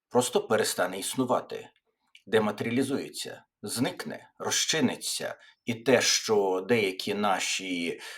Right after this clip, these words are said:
політологи, деякі наші мислителі зараз таким захопленням кажуть, «Потрібно відійти від національного там принципу формування народу» і тому подібне,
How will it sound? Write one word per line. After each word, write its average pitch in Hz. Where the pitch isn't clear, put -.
політологи, 98
деякі 90
наші 87
мислителі 107
зараз 107
таким -
захопленням 95
кажуть, -
«Потрібно 123
відійти 127
від 123
національного 117
там 123
принципу 110
формування 113
народу» 113
і 101
тому 107
подібне, 156